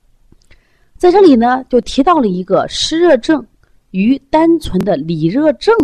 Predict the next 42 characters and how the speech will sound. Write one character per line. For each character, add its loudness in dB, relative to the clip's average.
的 -20
比 -18
较。 -20
湿 -4
热 2
和 -6
里 0
热， 2
呃， -14
都 2
有 6
一 0
个 -8
什 -18
么 -8
热？ -6
一 2
个 6
是 -2
有 -2
湿 -4
有 -6
热， -14
一 -6
个 -4
是 -12
单 -10
纯 -10
的 -8
里 -14
热， -16
二 4
者 2
都 0
有 4
热 2
象， -10
这 -6
是 -4
共 -4
同 -12
点。 -14